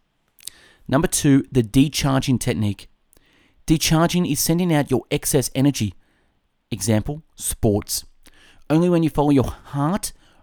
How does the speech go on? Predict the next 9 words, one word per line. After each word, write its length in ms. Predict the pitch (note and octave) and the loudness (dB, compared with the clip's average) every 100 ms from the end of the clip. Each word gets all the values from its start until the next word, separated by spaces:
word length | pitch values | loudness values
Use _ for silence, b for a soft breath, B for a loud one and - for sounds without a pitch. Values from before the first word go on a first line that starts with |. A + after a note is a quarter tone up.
| b | b
not 180 | B2+ | 0
the 100 | - | 2
rules 300 | B2+ E3 G3+ | 2 2 2
of 80 | A#2+ | -2
others, 360 | G#2 G#2 F#2 - - _ - | -2 -2 -4 -8 -16 _ -6
can 220 | A#2+ A#2+ | 0 2
you 80 | A2 | 4
grow 240 | A#2 G#2+ - | 2 2 0
up 260 | E3 - | -6 -6